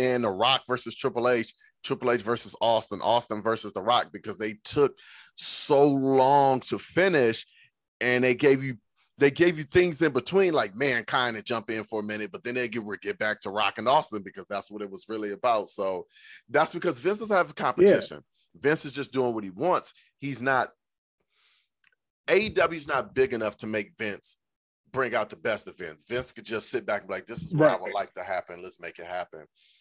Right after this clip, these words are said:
Speaker 1: So Vince is not thriving on competition, 'cause in all actuality, he could probably buy A E W if he wanted to. Let's keep it real. Um,
Speaker 2: Yeah, probably.
Speaker 1: Yeah.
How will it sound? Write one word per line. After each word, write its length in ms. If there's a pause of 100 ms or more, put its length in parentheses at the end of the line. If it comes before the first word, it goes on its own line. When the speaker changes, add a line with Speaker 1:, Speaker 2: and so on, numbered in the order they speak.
(180)
Speaker 1:
So 520
Vince 240
is 120
not 280
thriving 420
on 120
competition, 760 (340)
'cause 160
in 100
all 180
actuality, 760
he 100
could 160
probably 300
buy 300
A 140
E 220
W 320
if 80
he 100
wanted 360
to. 180
Let's 220
keep 200
it 60
real. 400 (440)
Um, 600 (1400)
Speaker 2:
Yeah, 680 (100)
probably. 420 (500)
Speaker 1:
Yeah. 280